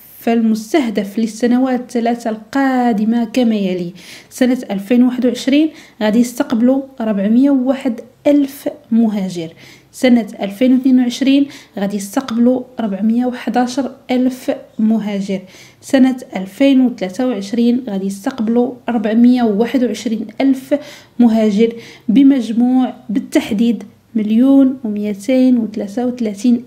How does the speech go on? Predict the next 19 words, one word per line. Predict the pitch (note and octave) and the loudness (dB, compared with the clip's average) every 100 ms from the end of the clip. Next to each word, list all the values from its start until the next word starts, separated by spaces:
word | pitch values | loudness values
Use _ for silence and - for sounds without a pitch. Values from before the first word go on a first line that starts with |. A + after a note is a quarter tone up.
| - | 0
ألف | C4 C4 A#3+ - - - A3+ | 2 2 0 -2 -4 -4 -4
مهاجر | G#3 G#3+ A#3+ A#3 A3 A#3+ | -2 0 0 0 2 0
خلال | A3+ A3+ G#3 A#3 A#3 A#3+ - - - | -2 -6 -2 0 0 -2 -8 -10 -10
الثلاث | - - G#3 A3 A#3 A3+ - | -10 -10 -6 -2 -2 -4 -6
سنوات | B3 G#3+ G3+ G#3 A3 G#3+ - - - - - | -4 -2 -2 -2 -2 -4 -8 -20 -20 -10 -2
القادمة. | B3+ A#3+ - G3 F#3+ F3+ E3+ - - | -2 -2 -6 -6 -4 -6 -10 -10 -4
وهذا | A3+ A#3+ | 0 2
الرقم | A#3+ B3 G#3+ | 0 -2 -4
هذا | A3+ A3+ B3+ | -2 -2 0
ما | B3+ A#3+ | 0 0
فايت | A#3+ A3 A3+ | 0 -2 -2
لهمش | G3+ A#3+ A#3 - A3 | 0 0 0 -6 -6
بتاتا، | A3 B3+ B3 A#3+ | -4 -2 0 -2
استقبلوا | A#3+ - A3+ A3 G3 A3+ | -4 -8 -10 -8 -4 -2
هذا | A3 G3+ | -2 -4
الكم | G3 - B3+ A#3 G#3 | -6 0 4 4 2
الهائل | G3 G#3 A#3 - G#3 | -2 0 0 -2 -4
ديال | G3 A3 | -2 -2
المهاجرين | G3+ G3+ G3 F#3+ G#3+ A#3+ | -2 -2 -2 0 2 2